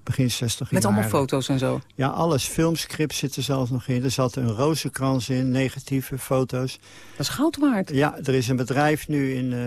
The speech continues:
Speaker 1: Den Bosch... die gaat een documentaire maken erover. Er komt een boek van.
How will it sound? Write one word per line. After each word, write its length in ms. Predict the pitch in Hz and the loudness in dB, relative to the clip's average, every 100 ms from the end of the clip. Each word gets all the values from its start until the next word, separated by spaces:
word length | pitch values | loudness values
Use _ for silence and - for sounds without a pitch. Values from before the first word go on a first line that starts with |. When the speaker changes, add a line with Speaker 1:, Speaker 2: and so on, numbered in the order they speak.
| 117 | -4
Speaker 1:
Den 160 | 113 117 | -4 -2
Bosch... 280 | 147 156 - | -2 -2 -4
die 100 | 135 | -6
gaat 260 | 139 123 | -4 -2
een 60 | - | 0
documentaire 640 | 127 117 120 - 143 156 | 0 0 -2 2 2 2
maken 400 | 170 180 175 - | 2 2 0 -2
erover. 440 | 170 185 180 226 254 - - - - - | 0 0 0 0 0 -4 -20 -18 -18 -8
Er 80 | 127 | -4
komt 220 | 143 131 | -2 -2
een 80 | 120 | -2
boek 200 | 147 170 | -2 -2
van. 260 | 180 196 | 0 0